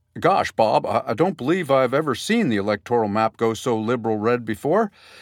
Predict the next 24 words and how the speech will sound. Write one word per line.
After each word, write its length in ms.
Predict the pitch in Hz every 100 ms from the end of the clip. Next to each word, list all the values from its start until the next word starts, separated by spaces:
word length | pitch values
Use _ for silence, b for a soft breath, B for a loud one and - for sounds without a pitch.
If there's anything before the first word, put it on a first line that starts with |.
| B
It 120 | 156
almost 400 | 127 120 123 117
looks 220 | 120 120 -
like 220 | 117 120
a 40 |
mistake." 560 | 123 123 - 87 - - _ _ _ _ _ _ b b b b b -
During 240 | 190 214
the 80 | 160
campaign, 640 | - 139 120 127 110 101
Justin 340 | - 185 - 175
Trudeau 340 | 151 147 135
was 220 | 127 107
well-liked, 640 | 127 202 202 156 131 123 -
but 140 | 139
he 100 | 160
was 160 | 208 196
widely 460 | 202 220 247 226
regarded 500 | 180 135 135 139 135
as 120 | 131
a 60 | 123
kind 280 | - 180 175
of 100 | 113 b b b b
intellectual 720 | 156 156 143 127 - 131 120
lightweight, 640 | 110 104 110 - 95 -